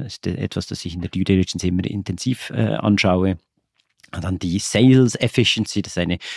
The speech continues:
sogenannte Magic, äh, Number. Sie beschreibt das Verhältnis zwischen dem Umsatzwachstum und den vorherigen Vertriebsausgaben,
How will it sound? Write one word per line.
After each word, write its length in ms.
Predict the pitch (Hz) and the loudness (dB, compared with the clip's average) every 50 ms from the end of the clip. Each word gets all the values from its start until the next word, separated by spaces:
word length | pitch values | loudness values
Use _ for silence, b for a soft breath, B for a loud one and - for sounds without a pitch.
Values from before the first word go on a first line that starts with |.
| B B | B B
sogenannte 540 | - 113 - 104 95 92 90 - 98 - | 0 2 4 4 4 4 4 2 0 0
Magic, 720 | 104 95 95 98 101 104 123 127 - - 120 - _ - - | 2 2 4 4 4 4 2 2 2 0 0 0 _ 0 2
äh, 260 | 113 110 104 104 110 | 4 4 4 4 4
Number. 540 | 104 95 90 95 104 101 90 101 98 95 92 B B B B B B B B B | 4 4 6 6 4 4 6 4 4 4 2 B B B B B B B B B
Sie 120 | - - - | -6 -2 0
beschreibt 420 | - 104 - - 92 98 - - | 0 2 2 2 2 0 0 -2
das 80 | - - | -8 -6
Verhältnis 580 | - 104 - - 92 104 135 120 104 - - | -4 -4 0 0 0 0 2 2 0 0 -2
zwischen 240 | - - 101 - - | -4 -4 -4 -2 -2
dem 180 | 92 90 82 - _ | -2 -2 -4 -4 _
Umsatzwachstum 1400 | - 113 101 101 92 - 87 78 - - - - 80 - 90 - - - - - - - 151 147 139 143 135 B B B B B B B B | 2 4 4 4 4 2 -2 -4 -4 -6 -10 -2 0 0 0 0 0 -4 -6 -4 2 4 4 6 6 4 4 B B B B B B B B
und 380 | - 120 113 104 101 - - - _ _ _ | 4 4 4 4 2 -2 -10 -14 _ _ _
den 260 | - 110 101 95 98 - _ _ _ _ _ _ _ _ - | 2 4 4 4 2 0 _ _ _ _ _ _ _ _ -20
vorherigen 1040 | - - - - - 131 127 139 151 127 107 120 117 120 113 110 - - 110 110 - | -20 -20 -18 -2 2 4 4 4 4 2 2 2 2 2 2 2 0 2 0 0 0
Vertriebsausgaben, 1700 | - - - 98 - - _ - - 101 107 135 147 - - - - - - 104 110 117 - - - - - - 80 92 110 120 123 120 | -2 -6 -8 -8 -8 -10 _ -10 -4 0 0 0 0 0 -4 -6 -4 -2 0 2 2 0 0 -2 -4 -6 -4 -4 -2 2 4 4 4 2